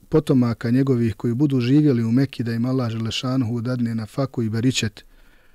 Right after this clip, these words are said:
Pa je Allah Đelešanuhu primio sve njegove dove,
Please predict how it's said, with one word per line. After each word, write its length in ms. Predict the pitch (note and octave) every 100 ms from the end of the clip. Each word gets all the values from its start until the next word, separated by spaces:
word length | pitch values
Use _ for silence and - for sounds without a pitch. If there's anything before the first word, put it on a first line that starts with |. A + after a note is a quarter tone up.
| -
Pa 100 | -
je 40 | C#3+
Allah 180 | D#3+
Đelešanuhu 580 | C#3 C#3 - D#3 D#3 C#3+
primio 400 | A#2+ D#3+ E3 C#3+
sve 300 | A#2 D#3+ D3 A2+
njegove 400 | B2 A#2 G#2+ G#2+
dove, 300 | A2 G2